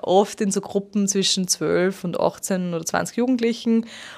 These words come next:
und die sind dann oft gemischte Altersgruppen, fangen dann mal bei zehn, elfjährige an bis zu achtzehnjährige. Ich würde aber sagen, unsere Kerngruppe sind so dreizehn, vierzehnjährige Jugendliche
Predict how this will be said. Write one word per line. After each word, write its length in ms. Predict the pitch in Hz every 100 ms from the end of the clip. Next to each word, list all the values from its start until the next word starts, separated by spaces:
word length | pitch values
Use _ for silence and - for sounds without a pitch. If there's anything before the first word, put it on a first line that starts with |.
| -
und 380 | 180 185 180 -
die 80 | 185
sind 200 | 202 185
dann 140 | 175
oft 220 | 175 -
gemischte 400 | 180 180 196 202
Altersgruppen, 800 | 190 185 190 - 196 - 185 180
fangen 220 | - 165
dann 80 | 165
mal 60 | 160
bei 100 | 156
zehn, 200 | - 170
elfjährige 500 | 170 175 170 165 165
an 180 | 165 170
bis 180 | 180 -
zu 200 | 165 -
achtzehnjährige. 800 | 208 - 220 202 185 185 180 180 - - - _
Ich 100 | 185
würde 160 | 170 165
aber 60 |
sagen, 160 | 156 165
unsere 140 | 160 156
Kerngruppe 360 | 147 151 -
sind 160 | - 160
so 60 |
dreizehn, 340 | - - - 170
vierzehnjährige 500 | 165 - - - 165
Jugendliche 480 | 160 156 160 180